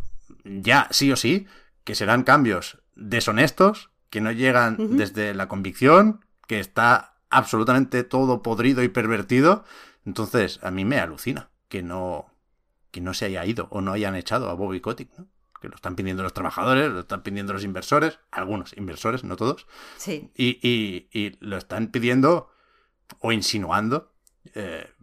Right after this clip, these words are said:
Speaker 1: hasta Phil Spencer y Jim Ryan, ¿no? Que se han filtrado también, eh, mensajes para, eh, los trabajadores, en este caso de PlayStation y de Xbox,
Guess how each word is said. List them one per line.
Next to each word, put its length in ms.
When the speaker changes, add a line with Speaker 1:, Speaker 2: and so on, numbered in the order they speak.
Speaker 1:
hasta 260
Phil 180
Spencer 440
y 100
Jim 180
Ryan, 360
¿no? 200
Que 300
se 160
han 400
filtrado 580
también, 540
eh, 360
mensajes 680
para, 540
eh, 80
los 420
trabajadores, 640
en 60
este 180
caso 220
de 80
PlayStation 560
y 80
de 160
Xbox, 520